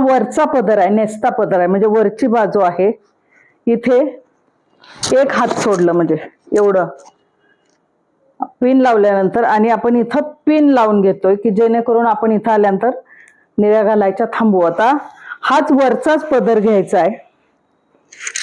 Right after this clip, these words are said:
साडी अशी करून पाहायची की तुम्हाला सरळ येते.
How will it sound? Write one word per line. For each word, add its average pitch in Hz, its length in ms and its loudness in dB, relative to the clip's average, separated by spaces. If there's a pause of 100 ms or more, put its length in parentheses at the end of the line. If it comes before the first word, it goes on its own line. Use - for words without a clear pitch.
साडी 254 240 2
अशी 254 200 0
करून 254 320 2
पाहायची 233 520 2 (760)
की 233 60 0
तुम्हाला 226 380 2
सरळ 233 300 0
येते. 220 220 2